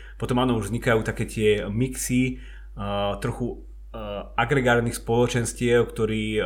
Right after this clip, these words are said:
majú nejaký usadlejší život, lebo tam majú, ja neviem, nejaké jazero, kde môžu, e, loviť ryby, alebo proste, e, ten priestor im dovoluje žiť usadlejším spôsobom života a tam sa to už ako, ako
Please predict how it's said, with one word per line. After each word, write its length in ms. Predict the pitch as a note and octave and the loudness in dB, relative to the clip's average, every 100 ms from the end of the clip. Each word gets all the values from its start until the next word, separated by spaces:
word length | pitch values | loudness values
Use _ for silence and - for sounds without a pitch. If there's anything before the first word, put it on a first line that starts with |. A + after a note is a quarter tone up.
| G2+ | 2
majú 240 | A#2 A#2 | 2 2
nejaký 240 | A2+ A2 A2+ | 0 -4 -6
usadlejší 480 | A#2 A#2+ A2 - G2 | -4 0 0 -2 -4
život, 240 | A2+ A2+ | 0 0
lebo 240 | G#2 G2 | 0 -2
tam 160 | G2 G2+ | -4 -4
majú, 160 | G2+ G2+ | -2 -2
ja 160 | G2 | -4
neviem, 160 | F#2+ F#2+ F#2+ | -4 -6 -4
nejaké 560 | G2 F#2+ F2+ - F#2+ | -4 -6 -8 -8 -4
jazero, 400 | F#2+ G2+ A2 G#2+ | -2 0 2 2
kde 160 | G2 G2+ | 0 -4
môžu, 400 | G2+ G2 F#2+ F#2+ | -4 -6 -4 -4
e, 40 | D2+ E2 D2+ E2+ | -6 -8 -8 -6
loviť 180 | G2 F#2+ | -4 -4
ryby, 320 | G2+ G2+ G#2+ | -4 -4 -2
alebo 400 | G#2 F#2+ F#2 G2 - - - | 0 -2 -2 -4 -6 -14 -16
proste, 240 | - - | -14 -10
e, 720 | F#2+ F#2 D2+ - G1+ E2+ - - - | -8 -8 -10 -10 -14 -14 -16 -18 -10
ten 220 | A2 F#2 | -6 -4
priestor 320 | - A2 B2+ A2+ | 0 0 2 2
im 80 | |
dovoluje 380 | A#2+ B2 A#2+ A2+ | 4 4 6 2
žiť 260 | G#2 A#2+ - | 2 -2 -4
usadlejším 480 | - B2 A#2 A#2 G#2 | -2 2 2 0 -4
spôsobom 300 | A2+ C3+ G2+ | -4 -2 -2
života 480 | A2 G#2+ C3+ C3+ | 0 2 0 0
a 80 | - | 0
tam 160 | - C3+ | 2 4
sa 20 | |
to 140 | C#3 | 2
už 160 | B2 - | 0 -4
ako, 40 | - - B2 | -8 -10 -8
ako 160 | - | -8